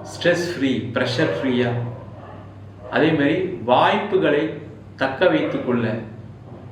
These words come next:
தடைகளை நிவர்த்தி செய்து வெற்றி பெற,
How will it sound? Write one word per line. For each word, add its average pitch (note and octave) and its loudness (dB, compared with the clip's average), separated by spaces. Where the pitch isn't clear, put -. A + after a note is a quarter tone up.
தடைகளை F3 4
நிவர்த்தி E3 4
செய்து C3 4
வெற்றி B2+ 0
பெற, G#2+ 0